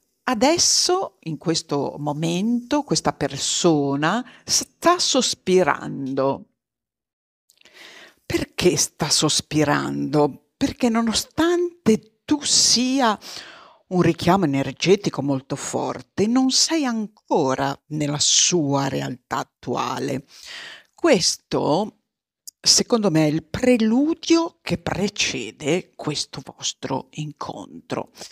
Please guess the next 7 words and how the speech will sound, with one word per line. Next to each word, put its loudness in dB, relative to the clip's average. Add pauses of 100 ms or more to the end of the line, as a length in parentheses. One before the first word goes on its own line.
(180)
questa -2
riunione -2
che -4
era -2
venuta -6
subito. -2 (440)
Quindi, 0